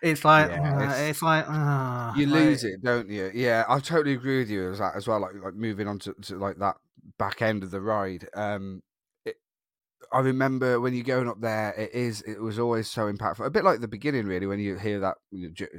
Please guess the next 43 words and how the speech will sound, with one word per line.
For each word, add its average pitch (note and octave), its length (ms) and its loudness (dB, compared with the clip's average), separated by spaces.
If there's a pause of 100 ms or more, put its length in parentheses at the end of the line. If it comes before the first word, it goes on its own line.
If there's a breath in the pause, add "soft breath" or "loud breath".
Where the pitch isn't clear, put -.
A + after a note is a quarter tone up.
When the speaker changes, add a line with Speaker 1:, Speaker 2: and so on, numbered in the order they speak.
(160)
Speaker 2:
"Welcome F#2 300 -8
to F#2+ 120 -8
Valhalla" G2 380 -2
sort D#2 200 -10
of F2 80 -14
thing. F2+ 240 -6
It E2+ 120 -8
is A2 240 -4
this, F#2+ 160 -10
the F#2+ 100 -4
anticipation, F#2+ 720 -6
it's C#2+ 100 -16
the - 80 -12
build G#2 360 -2
up, F#2 120 -6 (520 loud breath)
and G#2 400 0
you A#2+ 180 0
would A2+ 160 -4
go B2+ 200 6
into A#2+ 280 0
that G#2+ 200 2
last G#2+ 500 2
sort G2 180 -2
of G2 120 -10
top - 380 -8
section, G2 640 -2 (400 loud breath)
and G2 160 -4
the F2+ 80 -6
big A2 260 -2
chandelier A2 600 0
would A#2 180 -2
come G#2 240 -4
on, G#2+ 260 2
and F#2+ 120 -4
it's - 240 -12
rocking, A2 640 0
you G#2 100 -2
know, F#2+ 160 0
all G2 160 -4
the F2 100 -8
skulls, A2+ 760 -2
and F#2+ 160 -4
then F#2+ 240 -2